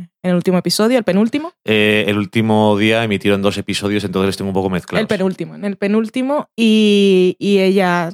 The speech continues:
Speaker 1: que se supone que, que le ha ido todo perfecto como lo tenía en el plan de navegación
Speaker 2: Sí.
Speaker 1: cuando estaba en la universidad, lo que, lo que dice es que ella no sabe,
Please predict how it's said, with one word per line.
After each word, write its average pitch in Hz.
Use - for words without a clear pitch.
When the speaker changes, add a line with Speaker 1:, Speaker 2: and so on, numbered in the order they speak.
Speaker 1:
que 190
se 175
supone 185
que, 151
que 147
le 139
ha 139
ido 156
todo 160
perfecto 170
como 156
lo 156
tenía 165
en 165
el 156
plan 185
de 180
navegación 180
Speaker 2:
Sí. 202
Speaker 1:
cuando 170
estaba 170
en 175
la 170
universidad, 175
lo 214
que, 190
lo 180
que 185
dice 220
es 220
que 214
ella 202
no 208
sabe, 202